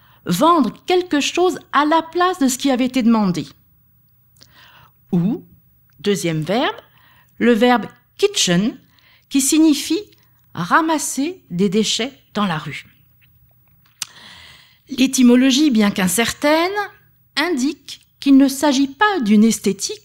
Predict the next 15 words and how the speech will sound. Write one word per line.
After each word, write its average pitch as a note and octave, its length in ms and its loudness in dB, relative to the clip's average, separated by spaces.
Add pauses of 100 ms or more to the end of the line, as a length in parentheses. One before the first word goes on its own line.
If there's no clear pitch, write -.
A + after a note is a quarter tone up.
(120)
qui A#3+ 180 0
aurait B3+ 260 2
des A3 220 0
ambitions A#3 480 0
transcendantales, G#3 1000 -2 (580)
qu'il - 140 -2
s'agit E3+ 300 0
bien F3+ 400 2
d'objets F3 640 0
faits G#3+ 420 0
de G3 80 0
briques G3+ 340 0
et F#3+ 60 2
de F3 80 0
brocs, F3+ 520 0